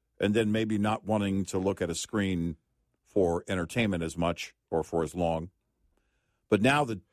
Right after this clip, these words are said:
the time spent in front of a T V or in front of a, a device for entertainment has changed, uh, per person in, in one sitting. And so that changes everything.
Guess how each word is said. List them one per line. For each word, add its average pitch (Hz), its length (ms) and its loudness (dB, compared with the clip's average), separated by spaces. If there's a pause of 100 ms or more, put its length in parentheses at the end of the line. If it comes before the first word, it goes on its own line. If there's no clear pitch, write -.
the 107 120 -2
time 151 440 0
spent 135 480 0
in 101 100 2
front 165 280 2
of 107 80 -2
a 101 60 -6
T 95 200 -4
V 78 300 -6 (100)
or 87 220 2
in 87 100 -4
front 92 220 -2
of 82 100 -4
a, 80 320 0
a 90 100 0
device 78 360 -2 (120)
for 87 120 0
entertainment 78 480 -4
has 73 80 -12
changed, - 480 -12 (1080)
uh, 76 140 0
per 120 220 0
person 87 680 -2
in, 95 80 -4
in 87 220 -2
one 90 300 0
sitting. - 420 -2 (1160)
And 117 240 2
so 104 640 2 (760)
that 120 260 4
changes 87 480 -4
everything. 69 380 -6